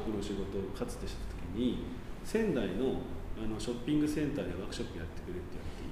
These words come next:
行ったんですよ。で、わ-、なんか、粘土でいろんな造形物作るっていうワークショップなんだけど、隣がゲームセンターで、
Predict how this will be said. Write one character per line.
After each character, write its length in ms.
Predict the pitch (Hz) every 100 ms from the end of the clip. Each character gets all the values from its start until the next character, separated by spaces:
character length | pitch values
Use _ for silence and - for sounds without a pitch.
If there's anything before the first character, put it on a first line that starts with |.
| - -
行 240 | - 175
っ 0 |
た 0 |
ん 80 | -
で 40 |
す 100 | -
よ。 80 | - - - - - -
で、 240 | 127 120 - - - -
わ-、 120 | 127 135 135
な 60 | 131
ん 20 |
か、 80 | -
粘 180 | 135 180
土 80 | 131
で 80 |
い 40 | 113
ろ 60 |
ん 20 | 120
な 40 | 110 98
造 160 | 123 123
形 140 | 127
物 100 | 117
作 180 | - -
る 60 | -
っ 20 | -
て 60 | -
い 20 | -
う 40 |
ワ 40 | -
ー 20 |
ク 60 |
シ 60 | -
ョ 20 |
ッ 20 |
プ 60 | -
な 40 | -
ん 40 |
だ 1080 | - - - - - - - - 139 214 262
け 0 |
ど、 0 |
隣 0 |
が 60 | 214
ゲ 160 | 170 233
ー 40 |
ム 60 | 262
セ 140 | 302
ン 80 | 277
タ 100 | -
ー 140 | -
で、 240 | - -